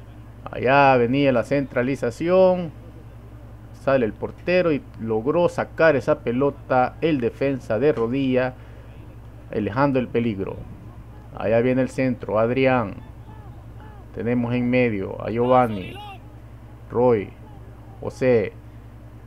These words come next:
Viene el centro, Giovanni de cabeza. El portero estaba bien ubicado, logra atrapar esa pelota que iba adentro.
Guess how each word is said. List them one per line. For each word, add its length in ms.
Viene 280
el 80
centro, 920
Giovanni 400
de 160
cabeza. 2000
El 240
portero 560
estaba 400
bien 240
ubicado, 640
logra 300
atrapar 580
esa 280
pelota 520
que 120
iba 220
adentro. 520